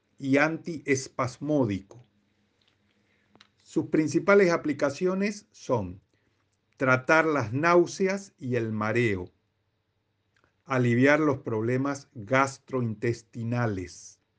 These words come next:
Los compuestos bioactivos para lograr todo esto son el gingerol, la singerona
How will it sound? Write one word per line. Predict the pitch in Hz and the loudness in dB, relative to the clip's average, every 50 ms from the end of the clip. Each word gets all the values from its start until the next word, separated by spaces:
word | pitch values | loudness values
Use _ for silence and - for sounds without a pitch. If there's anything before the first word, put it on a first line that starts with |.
| _ _ _ _ _ _ _ _ _ _ _ _ _ _ _ _ _ _ _ _ _ _ _ _ _ _ _ _ _ _ _ _ - _ _ _ _ _ _ | _ _ _ _ _ _ _ _ _ _ _ _ _ _ _ _ _ _ _ _ _ _ _ _ _ _ _ _ _ _ _ _ -20 _ _ _ _ _ _
Los | - 127 123 127 | -4 -4 -2 0
compuestos | - 127 127 127 160 160 139 156 156 143 117 | 0 -2 0 2 2 2 2 2 -2 -2 2
bioactivos | 127 131 131 127 123 123 - - 185 165 147 127 117 123 139 - - _ _ _ _ _ _ _ _ _ _ _ _ _ _ _ _ _ - | 4 4 4 4 2 0 -6 -8 -6 -2 0 0 2 0 0 -2 -8 _ _ _ _ _ _ _ _ _ _ _ _ _ _ _ _ _ -10
para | 120 107 101 98 | -6 -6 -4 -4
lograr | 98 101 101 107 113 117 117 113 | -2 -2 0 2 2 2 0 0
todo | - 127 127 131 135 131 | -2 0 2 2 2 2
esto | 127 127 - - 160 156 | 2 -2 -6 -8 -8 -8
son | 156 - - 127 113 104 98 98 - _ _ _ _ _ _ _ _ _ _ _ _ _ _ _ _ | -8 -6 -4 -4 -4 -4 -6 -10 -14 _ _ _ _ _ _ _ _ _ _ _ _ _ _ _ _
el | - 127 113 107 | -2 -2 -2 -2
gingerol, | 101 113 156 156 147 135 120 131 131 147 170 160 151 156 160 - - _ _ _ _ _ _ _ _ _ _ _ _ _ _ _ _ _ _ _ _ _ _ _ _ _ _ _ _ _ _ _ - | 0 0 0 2 2 2 4 4 6 8 8 6 6 2 -2 -8 -14 _ _ _ _ _ _ _ _ _ _ _ _ _ _ _ _ _ _ _ _ _ _ _ _ _ _ _ _ _ _ _ -8
la | 139 120 113 101 | -2 -2 -2 -2
singerona | - - 165 151 147 135 127 - - 123 135 151 156 156 143 135 139 156 180 - | -2 0 2 4 4 2 2 2 4 4 6 6 6 4 2 0 -2 -6 -8 -14